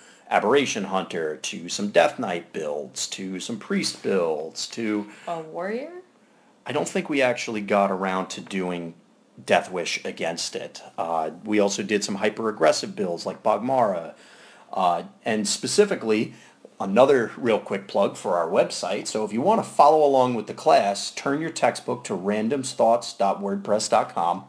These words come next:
Speaker 2: That's randomsthoughts dot wordpress dot com.
Speaker 1: So I typed up a bunch of the deck lists after we researched them a couple weeks ago for the last show. And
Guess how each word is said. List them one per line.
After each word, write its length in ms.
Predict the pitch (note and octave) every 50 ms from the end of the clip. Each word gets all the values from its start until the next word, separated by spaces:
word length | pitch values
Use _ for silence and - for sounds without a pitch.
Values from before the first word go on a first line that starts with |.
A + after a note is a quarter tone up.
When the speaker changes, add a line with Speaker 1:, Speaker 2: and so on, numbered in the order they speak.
| _ _
Speaker 2:
That's 220 | F#3+ F3+ F3 -
randomsthoughts 960 | - E3+ D#3+ D#3 D#3 F3+ G3 A#3 A3+ - - G3 F3+ F3 F#3 G3+ G3 - - -
dot 380 | - F3 D#3+ D#3 - - - _ _ F3
wordpress 600 | D#3 D#3 D3 D3 D3 - - E3+ F3+ F#3 - -
dot 260 | F#3+ D#3+ E3 - -
com. 360 | - E3+ D3 C#3+ D3 F#3+ A3 -
Speaker 1:
So 480 | - - - B2 A2 A2 A2+ A2+ A#2 -
I 360 | - A#2 A#2+ A#2+ B2 B2 A#2+ -
typed 300 | - - F3+ G3 G3 -
up 140 | F#3+ F#3+ -
a 40 |
bunch 300 | D3+ D3 C#3+ C#3+ C#3 -
of 100 | C#3+ B2
the 80 | A2 A#2
deck 240 | G#2 A#2+ A2 G#2 -
lists 240 | A#2+ A2 G2 G2 -
after 320 | - G#2 G2+ G2 - G#2+
we 140 | G2 G2 F#2
researched 640 | F#2 F#2 F#2+ F#2+ - - F2+ F#2 E2+ - - - -
them 380 | F2+ E2+ E2+ E2+ E2+ E2 D#2+
a 100 | D#2 -
couple 200 | - F#2 - F2+
weeks 240 | E2+ E2+ E2 - -
ago 360 | - D#2+ D#2+ D#2 D2+ D2+ D2
for 400 | - - - - E2+ D2+ C#2+ D2
the 140 | C#2+ E2+ E2+
last 240 | E2 E2 E2 E2+ D#2+
show. 360 | - - D#2 D2 D2 D2 - - - - - - - - - - -
And 400 | G#2 F#2+ F#2+ F#2 F#2 F#2 -